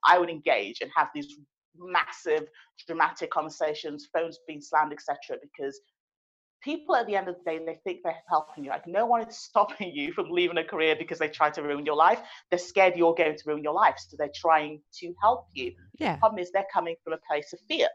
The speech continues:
Speaker 1: So
Speaker 2: Mm-hmm.
Speaker 1: they don't know what else is out there for them. You know, I didn't come from a family of entrepreneurs. If I said, "I'm leaving to be an entrepreneur," they're like,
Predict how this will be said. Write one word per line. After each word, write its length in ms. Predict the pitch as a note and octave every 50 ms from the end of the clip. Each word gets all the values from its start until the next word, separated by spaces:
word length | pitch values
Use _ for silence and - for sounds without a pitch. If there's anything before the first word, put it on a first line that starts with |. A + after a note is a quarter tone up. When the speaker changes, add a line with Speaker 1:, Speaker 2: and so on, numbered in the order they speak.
| _ _ _ _ _ _ _ - F#3+
Speaker 1:
So 120 | E3 F3
Speaker 2:
Mm-hmm. 20 | F3+
Speaker 1:
they 200 | F3+ A3 C4+ C#4
don't 240 | B3 G#3+ G#3+ F#3+ F3
know 180 | F3 G#3 A3 F#3+
what 160 | E3 D#3+ D#3+
else 160 | D#3 D3+ -
is 100 | E3+ - -
out 200 | - A#3 C4 - - -
there 200 | B2+ - - - _
for 60 | B3
them. 220 | B3 F3 - E3+ F#3+
You 80 | F#3+
know, 100 | - - - -
I 160 | F3 G#3+ B3
didn't 180 | B3 G3+ D#3+ -
come 160 | - D#3+ D#3+
from 100 | - D3+ _
a 40 | D#3
family 120 | D3 D3
of 60 | D3 C#3+
entrepreneurs. 540 | C#3+ C#3+ - _ C#3+ C#3 C3 D3 D3+ -
If 60 | - -
I 80 | A3+
said, 100 | A#3 - - - -
"I'm 120 | E3 D#3+
leaving 200 | D#3 D#3+ D#3 D3+ D3+
to 80 | _
be 60 | - D3
an 60 | C#3
entrepreneur," 420 | C#3 C#3 - _ - G#3+ G3 D3 -
they're 140 | G3 G3
like, 180 | F#3 F3+ F3